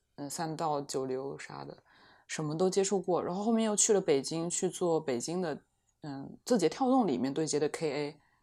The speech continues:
就是我们当时就整个行业里面，我们那个状态就是，呃，我边上的人是对接苹果的，我边上这个人是对接华为的，然后我的师傅是对接海尔、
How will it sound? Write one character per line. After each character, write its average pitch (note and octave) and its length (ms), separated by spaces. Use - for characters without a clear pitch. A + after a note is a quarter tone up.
就 F3 100
是 F#3 60
我 F3+ 100
们 C#3 160
当 G3 180
时 F3 160
就 F3+ 120
整 E3 180
个 E3+ 80
行 B2+ 260
业 F3+ 120
里 D3+ 100
面， C#3 180
我 C#3+ 80
们 B2+ 340
那 F#3 200
个 D3+ 80
状 D3+ 200
态 D#3 160
就 E3 140
是， D#3+ 220
呃， D#3 100
我 C#3 140
边 F3+ 160
上 F3+ 180
的 D#3 80
人 C#3+ 140
是 E3+ 120
对 E3 200
接 D3+ 400
苹 D3+ 200
果 D#3 200
的， - 160
我 C#3+ 80
边 E3 160
上 E3+ 180
这 F#3+ 100
个 D#3+ 100
人 C#3 140
是 D#3 140
对 D#3 140
接 D#3 100
华 C#3+ 200
为 C#3 200
的， C3+ 160
然 D3+ 140
后 F3 80
我 D3+ 160
的 C#3+ 100
师 F3 160
傅 F3 160
是 E3 160
对 E3 160
接 E3 140
海 C#3+ 240
尔、 C3+ 260